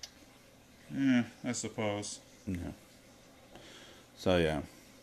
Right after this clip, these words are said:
Speaker 2: So, whoop. Okay. So, there's a couple of new things that are coming out in cinema,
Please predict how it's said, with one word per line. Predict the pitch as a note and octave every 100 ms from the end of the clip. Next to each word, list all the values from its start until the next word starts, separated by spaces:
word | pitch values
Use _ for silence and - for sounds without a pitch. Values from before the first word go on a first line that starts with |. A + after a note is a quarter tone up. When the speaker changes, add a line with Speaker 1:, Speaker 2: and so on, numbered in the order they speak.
| -
Speaker 2:
So, | B1+ B1+ - - - - - - - - - - -
whoop. | - - - - - - - - - - - - - - - - -
Okay. | - G#2+ - E2+ - - -
So, | C3 C3
there's | C3 C3+
a |
couple | C3 C#3
of | C3
new | A#2+ F#2
things | F#2 F2+
that | F2+ F2 -
are | F2+
coming | E2+ F2 E2+
out | F2
in | F2+
cinema, | - F#2 F2+ E2 D2+